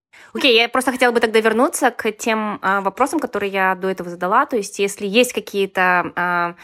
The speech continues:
рефлексии по поводу предыдущих эпизодов и, наверное,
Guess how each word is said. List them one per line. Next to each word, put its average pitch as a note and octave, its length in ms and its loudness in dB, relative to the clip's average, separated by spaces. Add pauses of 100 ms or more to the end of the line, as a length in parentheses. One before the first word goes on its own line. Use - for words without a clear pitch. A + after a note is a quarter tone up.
(300)
рефлексии G3+ 760 0 (260)
по F#3+ 160 -6 (200)
поводу F#3+ 400 0
предыдущих G3+ 920 0
эпизодов F#3+ 560 -2 (140)
и, C#4 520 2
наверное, A3+ 600 4